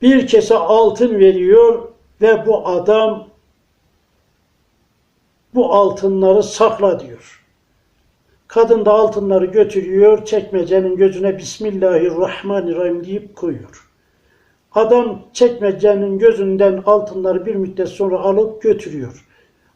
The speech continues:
Altınları cebine koyuyor, keseyi de oradaki kapının önündeki kuyuya atıyor, su kuyusuna.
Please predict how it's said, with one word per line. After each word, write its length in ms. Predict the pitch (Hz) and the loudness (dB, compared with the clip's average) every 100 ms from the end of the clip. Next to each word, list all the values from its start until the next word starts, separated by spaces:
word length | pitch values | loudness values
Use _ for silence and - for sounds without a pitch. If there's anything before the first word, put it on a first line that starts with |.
| - | -2
Altınları 600 | 214 - 202 190 175 165 | 0 0 -2 -2 -2 0
cebine 360 | 202 202 202 | -2 0 -2
koyuyor, 420 | 202 202 208 214 | 0 -2 0 -2
keseyi 460 | - 202 - 196 196 | -2 -6 0 0 2
de 340 | 220 214 - - _ _ _ | 0 -2 -8 -20 _ _ _
oradaki 500 | 208 208 180 - 220 | 2 2 2 -4 -6
kapının 340 | 214 196 185 | -4 -4 -4
önündeki 640 | 196 190 165 170 160 220 220 | -4 -4 -4 -4 -6 -6 -8
kuyuya 340 | - 196 180 | -8 -6 -4
atıyor, 300 | 135 - - | -4 -10 -20
su 200 | - 202 | -16 -14
kuyusuna. 380 | 190 127 - - | -12 -14 -16 -20